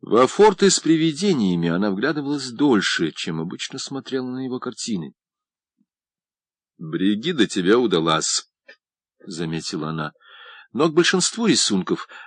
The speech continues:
она отнеслась холодно и даже неприязненно, и в заключении сказала: «Непонятно. Ты назвал это шутками. Откровенно говоря, я ожидала от твоих шуток больше остроумия». Нас это не развлекло.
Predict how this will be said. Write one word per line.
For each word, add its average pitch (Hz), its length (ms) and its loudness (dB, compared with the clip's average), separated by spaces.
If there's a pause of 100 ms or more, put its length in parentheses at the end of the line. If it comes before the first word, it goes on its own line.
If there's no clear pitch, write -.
она 196 200 2
отнеслась 156 460 0
холодно 117 640 0 (280)
и - 40 -10
даже 110 200 4
неприязненно, 90 840 2 (260)
и 98 80 -8
в 85 60 -8
заключении 104 560 -2
сказала: 80 600 -2 (420)
«Непонятно. 131 800 -2 (720)
Ты 247 140 0
назвал 131 420 4
это - 140 -6
шутками. - 560 -8 (600)
Откровенно 131 640 4
говоря, 90 340 4
я 90 180 6
ожидала 90 400 2
от 110 100 -2
твоих 98 300 2
шуток 87 440 -2
больше 90 360 2
остроумия». 113 680 0 (640)
Нас 214 560 4
это 190 420 -2
не 135 240 0
развлекло. 107 1000 0